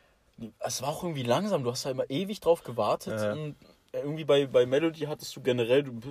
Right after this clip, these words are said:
Speaker 1: war ein bisschen lockerer, weißt du, du hat es, war, war nicht so aufgezogen. Die wussten auch, die haben jetzt nichts zu verlieren, glaub ich, wahrscheinlich.
Speaker 2: Ja.
Speaker 1: Und ja, also ich bin auch Team Melody auf jeden Fall. Da kann ich deinen Mind nicht
Speaker 2: Gut.
Speaker 1: changen, aber ich glaub,
Speaker 2: Ja.
Speaker 1: man muss ein bisschen was dazu sagen.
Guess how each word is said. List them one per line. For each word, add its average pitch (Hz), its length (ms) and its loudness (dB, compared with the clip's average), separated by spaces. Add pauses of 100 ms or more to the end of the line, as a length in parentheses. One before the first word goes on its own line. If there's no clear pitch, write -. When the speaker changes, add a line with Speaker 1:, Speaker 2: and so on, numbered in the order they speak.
Speaker 1:
war 185 140 2
ein 202 60 -2
bisschen 151 240 -8
lockerer, 113 400 2
weißt 117 240 -2
du, 156 60 -10
du 120 240 -12 (380)
hat 123 160 -2
es, 120 240 -12
war, 117 240 4
war 117 100 2
nicht 120 100 -10
so 104 100 -6
aufgezogen. - 500 -6
Die 117 80 -8
wussten 143 240 -2
auch, 131 120 0
die 120 120 -2
haben 123 120 4
jetzt 123 160 -4
nichts 120 140 -10
zu 123 80 -12
verlieren, 113 360 -4
glaub 131 200 -2
ich, - 100 -12
wahrscheinlich. 123 420 -8 (760)
Speaker 2:
Ja. 110 60 -6
Speaker 1:
Und 110 600 -2 (1000)
ja, 104 200 4 (100)
also 104 220 0
ich 110 120 -4
bin 123 120 -2
auch 113 160 -2
Team 117 220 -6
Melody 104 360 -2
auf 92 100 -8
jeden 101 140 -8
Fall. 101 160 -4
Da 101 100 -2
kann 113 140 -2
ich 113 60 -10
deinen 117 160 0
Mind 120 180 2
nicht 113 140 -6
Speaker 2:
Gut. - 80 -8
Speaker 1:
changen, 160 360 2
aber 127 200 4
ich - 120 0
glaub, 139 140 4
Speaker 2:
Ja. - 60 -4
Speaker 1:
man 135 120 4
muss 143 200 -2
ein 147 100 -6
bisschen 147 300 -4
was 123 160 0
dazu 120 240 -4
sagen. 101 320 -4